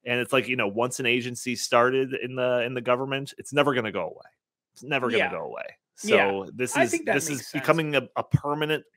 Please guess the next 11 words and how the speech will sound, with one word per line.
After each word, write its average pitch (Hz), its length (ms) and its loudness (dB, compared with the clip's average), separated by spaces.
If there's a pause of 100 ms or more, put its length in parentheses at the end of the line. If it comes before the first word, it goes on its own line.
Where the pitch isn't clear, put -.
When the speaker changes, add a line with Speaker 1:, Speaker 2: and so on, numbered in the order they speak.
(220)
Speaker 1:
fixture. - 560 -4 (300)
The - 80 -16
government 127 440 0
working 139 460 -2
with 131 140 0
social 131 360 0
media 117 520 0
and 104 160 -6
media 117 320 0
in 117 100 -6
general 95 640 -4